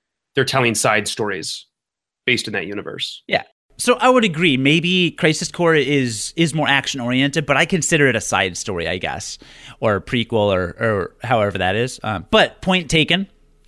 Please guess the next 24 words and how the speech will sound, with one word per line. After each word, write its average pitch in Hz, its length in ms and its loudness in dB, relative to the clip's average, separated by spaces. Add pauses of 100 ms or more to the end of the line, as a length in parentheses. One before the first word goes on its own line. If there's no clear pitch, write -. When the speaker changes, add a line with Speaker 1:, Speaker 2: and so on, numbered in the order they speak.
(140)
Speaker 2:
Not 120 200 -2
to 110 280 -2 (220)
argue 135 340 4
with 110 180 2
it, 120 140 -2
but 113 180 0
I'm 113 200 0
just 120 180 -8
kinda 131 160 2
making 123 240 2
the 104 80 0
distinction 98 560 -4
in, 92 140 -6
in 92 120 -6
my 92 140 -4
mind. 90 320 -4 (300)
And, 196 240 4
and 233 160 6
fifteen 165 760 4 (440)
is 185 220 4 (340)
probably 170 340 4
more 131 220 6
action-oriented 120 800 2
than 104 320 0